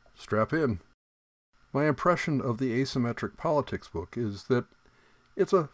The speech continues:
quote, "popularization," unquote, of one or more peer-reviewed papers written by two authors who only ever write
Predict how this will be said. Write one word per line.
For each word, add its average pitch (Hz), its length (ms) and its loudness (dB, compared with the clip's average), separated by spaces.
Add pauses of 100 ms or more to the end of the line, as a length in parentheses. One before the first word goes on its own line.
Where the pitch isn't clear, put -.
(180)
quote, - 300 -2
"popularization," 131 1200 2
unquote, 98 500 -4 (600)
of 117 160 0
one 139 180 6
or 156 80 0
more 101 260 4
peer-reviewed 120 640 0
papers 104 540 -2 (300)
written 180 240 8
by 147 140 6
two 135 260 2
authors 110 420 0
who 127 280 4 (100)
only 160 300 2
ever 127 220 2
write 92 280 -4